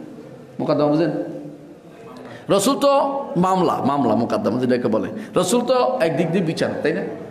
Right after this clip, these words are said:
একদিকে বিচার, একদিকে তিনি দায়ী, একদিকে নবী, সবগুলিতে তিনি একাই। এ, প্রত্যেকটা কাজ তার, কোনোটা হয়েছে দাওয়াত দাতা হিসাবে,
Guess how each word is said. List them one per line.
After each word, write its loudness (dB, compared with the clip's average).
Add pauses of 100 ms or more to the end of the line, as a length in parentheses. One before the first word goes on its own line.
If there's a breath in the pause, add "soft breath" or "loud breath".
(180)
একদিকে 2
বিচার, 2
একদিকে 2
তিনি 2
দায়ী, 2 (120)
একদিকে 2
নবী, 2 (320 loud breath)
সবগুলিতে 2
তিনি 2
একাই। 2 (520 loud breath)
এ, -2
প্রত্যেকটা 2
কাজ 0
তার, 0
কোনোটা 2
হয়েছে 4 (280)
দাওয়াত 2
দাতা 2
হিসাবে, 2